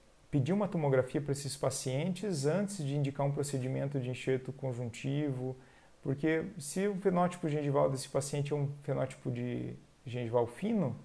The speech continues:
pode acontecer de ele ter um palato também com uma mucosa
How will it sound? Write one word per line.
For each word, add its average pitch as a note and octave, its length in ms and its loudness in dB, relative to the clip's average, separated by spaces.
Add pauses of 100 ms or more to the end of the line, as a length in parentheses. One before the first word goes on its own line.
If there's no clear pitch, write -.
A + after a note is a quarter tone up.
(400)
pode F3+ 320 6
acontecer F#3 600 2
de F3 100 0
ele F#3+ 160 0
ter F3 100 0
um F3+ 100 2
palato F3 540 2
também C#3+ 480 0 (360)
com C#3+ 180 0 (160)
uma C3 340 -2
mucosa C3 720 2